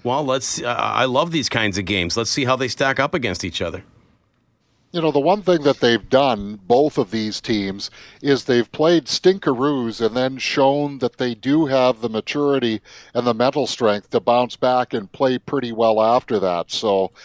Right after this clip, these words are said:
Speaker 2: that, uh, to me, that, that's a check mark, uh, for both of them. Uh, but, uh, you know, from, from the Tampa Bay perspective,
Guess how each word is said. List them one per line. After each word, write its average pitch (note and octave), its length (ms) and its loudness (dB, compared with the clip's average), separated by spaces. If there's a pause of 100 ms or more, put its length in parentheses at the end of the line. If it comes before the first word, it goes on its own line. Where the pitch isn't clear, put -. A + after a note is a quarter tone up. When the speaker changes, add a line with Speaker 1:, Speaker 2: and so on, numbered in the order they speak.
(200)
Speaker 2:
that, D3 160 2
uh, D#3 120 4
to - 180 0
me, G3+ 180 0
that, D3 320 2
that's D3 260 2
a B2+ 60 0
check - 300 0 (100)
mark, G2+ 340 -4 (360)
uh, G#2+ 320 0
for A#2 260 -2
both A2+ 340 0
of B2+ 140 0
them. F#2 300 -4 (360)
Uh, G2+ 480 -2 (200)
but, A#2+ 320 -4
uh, A2 360 2 (320)
you C3 140 -4
know, C3 280 0
from, D3+ 200 0
from D3 220 0
the C3 100 0
Tampa F3 360 2
Bay B2+ 200 2
perspective, A2 880 -2